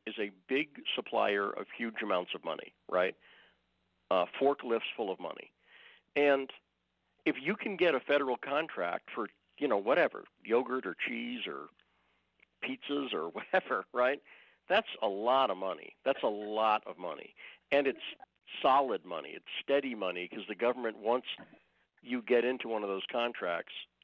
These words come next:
it, it's just, you know, you're in the bureaucracy at that point. And so it is unfortunate. And the,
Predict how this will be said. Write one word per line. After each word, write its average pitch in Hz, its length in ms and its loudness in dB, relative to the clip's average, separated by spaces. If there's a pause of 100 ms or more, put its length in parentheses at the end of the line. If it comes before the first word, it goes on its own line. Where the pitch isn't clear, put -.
it, - 120 -6 (280)
it's - 160 -6
just, 113 240 -2
you 139 100 -4
know, 117 100 2
you're 104 200 2
in 110 60 2
the 104 60 0
bureaucracy 101 720 2
at 80 120 -8
that 50 220 -6
point. - 260 -10 (440)
And 127 180 0
so 147 180 4
it 147 120 2
is 202 140 0
unfortunate. 135 800 -4
And 127 140 -2 (360)
the, 151 100 4